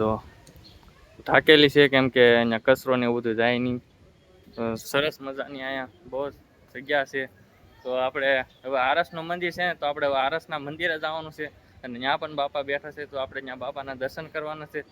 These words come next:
તો ચાલો આપણે આરસના મંદિરે જઈ અને ત્યાં પણ દર્શન કરાવશું અને તમને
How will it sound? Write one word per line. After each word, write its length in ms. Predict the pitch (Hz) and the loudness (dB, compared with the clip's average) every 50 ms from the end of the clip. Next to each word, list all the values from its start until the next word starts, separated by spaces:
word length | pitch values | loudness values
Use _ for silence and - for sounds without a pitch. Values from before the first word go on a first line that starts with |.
| _ _ _ _ | _ _ _ _
તો 60 | - 117 - | -20 -16 -10
ચાલો 180 | 127 127 135 135 131 131 | -8 -4 -4 -4 -2 -4
આપણે 200 | 127 - 131 123 | -6 -6 -6 -6
આરસના 400 | 123 127 135 139 - - 127 117 120 | -4 -4 -6 -8 -10 -12 -14 -14 -12
મંદિરે 340 | 120 131 139 143 139 147 143 139 | -12 -10 -8 -6 -4 -4 -4 -2
જઈ 140 | 143 151 147 151 151 - - - - - _ _ _ - - - | -2 -4 -4 -4 -10 -18 -20 -20 -20 -20 _ _ _ -20 -20 -16
અને 120 | 123 120 | -14 -10
ત્યાં 220 | 113 120 - 139 135 | -4 -2 -2 -2 -2
પણ 160 | 160 143 139 | -4 -4 0
દર્શન 300 | 139 147 139 - 156 143 139 - | 0 -2 -2 -2 -8 -12 -10 -8
કરાવશું 400 | 147 143 143 147 - - 151 143 143 135 | -6 -4 -4 -4 -4 -6 -10 -8 -8 -10
અને 120 | 127 135 135 | -10 -12 -12
તમને 260 | - 123 131 135 131 | -14 -14 -14 -12 -12